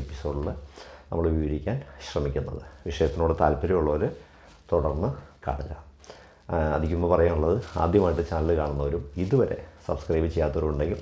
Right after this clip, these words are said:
ഒന്ന് സബ്സ്ക്രൈബ് ചെയ്ത് ആ ബെൽ ബട്ടൺ ഒന്ന് എനേബിൾ ചെയ്തേക്കുക. വീഡിയോസ് എല്ലാം കാണുക. ഇഷ്ടപ്പെടുന്നു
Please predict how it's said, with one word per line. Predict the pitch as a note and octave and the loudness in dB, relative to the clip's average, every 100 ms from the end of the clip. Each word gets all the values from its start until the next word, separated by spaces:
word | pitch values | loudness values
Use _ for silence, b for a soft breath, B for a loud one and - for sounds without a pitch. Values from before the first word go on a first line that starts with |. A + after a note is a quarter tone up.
| E2 | -4
ഒന്ന് | F2+ F2 | -2 -2
സബ്സ്ക്രൈബ് | D#2+ - D#2 D#2 E2 | -4 -2 -2 0 0
ചെയ്ത് | D2+ D2 - E2 | -2 -4 -6 -4
ആ | D2 | -2
ബെൽ | D2 | 0
ബട്ടൺ | C#2+ C#2+ D#2 D2+ | 0 -4 -6 -8
ഒന്ന് | D2+ D2 | -6 -4
എനേബിൾ | C#2+ C#2+ C#2 | -2 -2 0
ചെയ്തേക്കുക. | D2 C#2 C#2 F2 D#3+ - B B B B F2+ | 0 0 0 0 -2 -6 B B B B 0
വീഡിയോസ് | D#2+ E2 - | 4 4 4
എല്ലാം | D#2 D#2 D#2 | 2 2 0
കാണുക. | C#2+ D2 F#2 B2+ - E2+ | 0 0 -2 -4 -6 -4
ഇഷ്ടപ്പെടുന്നു | D2+ F2 E2+ D#2+ | 2 2 4 2